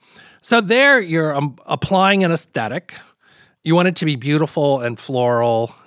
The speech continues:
and delight people. I think one of the things that is coming back to design in general is beauty and joy. That's always been part of, uh, my own set of values. Um,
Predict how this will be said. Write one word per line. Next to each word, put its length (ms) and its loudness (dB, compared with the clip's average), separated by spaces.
and 340 -8
delight 640 -2
people. 560 -10
I 120 -6
think 240 -8
one 200 2
of 100 0
the 100 -6
things 440 -4
that 120 -8
is 100 -10
coming 300 -6
back 400 -2
to 240 -4
design 580 -4
in 240 -12
general 580 -4
is 200 -4
beauty 680 -6
and 240 -8
joy. 600 -6
That's 160 -4
always 300 0
been 440 -8
part 220 -4
of, 300 -8
uh, 200 -8
my 300 -4
own 240 -2
set 240 -6
of 80 -4
values. 800 -8
Um, 480 -8